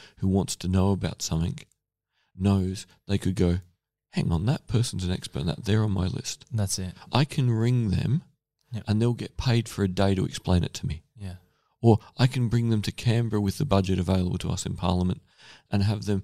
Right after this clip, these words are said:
Speaker 1: explain to the group of people who I've found I like to talk things through with.
Speaker 2: Yeah.
Speaker 1: So it's not a political party, it's just a group of people who find together they make better sense of stuff.
Speaker 2: And then your phone would be buzzing all day.
Speaker 1: Yeah, but the point is, I'd get paid to go do it,
Speaker 2: Oh, definitely.
Speaker 1: but it would all be on the public record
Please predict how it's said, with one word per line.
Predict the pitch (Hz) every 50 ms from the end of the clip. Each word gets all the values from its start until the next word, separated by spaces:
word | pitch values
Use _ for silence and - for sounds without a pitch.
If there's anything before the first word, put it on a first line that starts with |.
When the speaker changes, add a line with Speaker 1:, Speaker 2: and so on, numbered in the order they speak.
| - - -
Speaker 1:
explain | - 101 101 - - 104 107 107 101
to | -
the | 107 107
group | - - - - 139 143 - -
of | 123 -
people | - - 107 95 - - 98 92 - - - _ _ _ _ _ _
who | - 117 - -
I've | - 107 110 107
found | - - 107 104 - - -
I | 98 104
like | 101 101 92 - -
to | -
talk | - - 107 90 -
things | - - 92 90 -
through | - - 92 87
with. | - - - - - _ _ -
Speaker 2:
Yeah. | 107 98
Speaker 1:
So | 87 - 92
it's | 85 117
not | 131 135
a | 151
political | 147 - 120 110 110 120 - - -
party, | - - 110 110 107 107 - - - - -
it's | - 92
just | - 107 101 -
a | 95
group | 95 98 123 127 -
of | -
people | - 107 - - -
who | 95
find | 98 - - 95 95 95 - - - - - - -
together | - 98 92 104 104 98 101
they | 98 95
make | 95 95 85 -
better | - 95 90
sense | 87 - 85 80 -
of | -
stuff. | - - - - _ _ _ _
Speaker 2:
And | 101 95
then | 92 92
your | 98 101 101
phone | - - 98 92 92
would | 92 92
be | 90 90
buzzing | 87 90 90 92 90 98 90
all | 92 92 90
day. | 104 107 110 95 92 90 - - -
Speaker 1:
Yeah, | -
but | 147 151 131 -
the |
point | - 160 139 127
is, | 123 127 - _ _ _ - - - - -
I'd | 113 113 107
get | 87 92 - -
paid | - 107 107 98 90 -
to | - 82
go | - - 87 85
do | 85 - 92 95 123
it, | 190 254
Speaker 2:
Oh, | - 117 104
definitely. | 95 90 107 104 - 90 92 95
Speaker 1:
but | 139 127
it | 110
would | 113 113 -
all | - 127 135
be | 123 127 120
on | 113 110
the | 110
public | - 120 110 - 92 - -
record | 92 90 - - - -